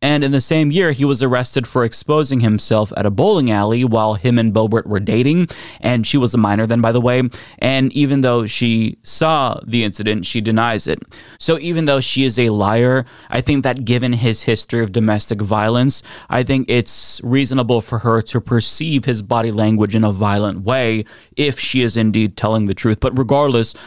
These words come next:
of who's in the right here, Lauren Boebert has made it very clear that all of these personal issues aside,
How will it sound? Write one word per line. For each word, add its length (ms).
of 160
who's 240
in 80
the 80
right 260
here, 320
Lauren 320
Boebert 300
has 180
made 160
it 80
very 280
clear 420
that 220
all 200
of 80
these 160
personal 480
issues 400
aside, 560